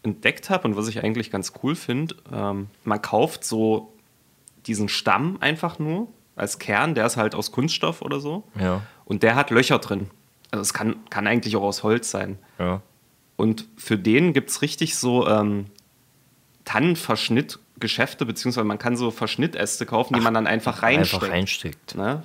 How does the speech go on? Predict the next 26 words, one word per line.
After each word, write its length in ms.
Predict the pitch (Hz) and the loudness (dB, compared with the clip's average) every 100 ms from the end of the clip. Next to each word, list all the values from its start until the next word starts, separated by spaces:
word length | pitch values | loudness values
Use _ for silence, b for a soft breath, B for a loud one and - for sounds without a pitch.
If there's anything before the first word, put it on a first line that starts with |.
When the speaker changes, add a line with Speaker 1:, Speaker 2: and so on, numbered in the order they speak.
| - | -2
Speaker 1:
Weil 140 | 107 | 2
dadurch, 400 | 107 113 135 127 | 4 4 4 0
äh, 360 | - 107 107 104 - | 0 0 0 -2 -6
muss 240 | 113 113 | -4 -4
kein 160 | - 104 | 0 0
Baum 380 | 98 104 151 180 - | 4 4 4 0 -6
gefällt 400 | 143 - 147 156 | -8 0 0 0
werden, 360 | 151 151 160 170 - _ | 0 0 0 -4 -8 _
bleibt 220 | - 110 107 | -2 -2 0
alles, 240 | 110 117 | 0 -2
wie 40 | 101 | -4
es 80 | |
ist. 160 | - - | -4 -2
Man 120 | 107 | -2
schneidet 300 | - 107 117 | -2 -2 0
nur 100 | 120 | 0
ein 80 | 110 | -2
paar 160 | 113 - | -2 -2
Äste 280 | 156 - | 0 2
ab 120 | - 123 | 2 2
und 100 | 104 | 0
er 60 | |
kann 180 | 107 110 | 0 -2
sich 120 | 107 | -2
davon 300 | - 104 101 | -6 -6 -4
erholen. 420 | 98 98 110 95 | -4 0 2 0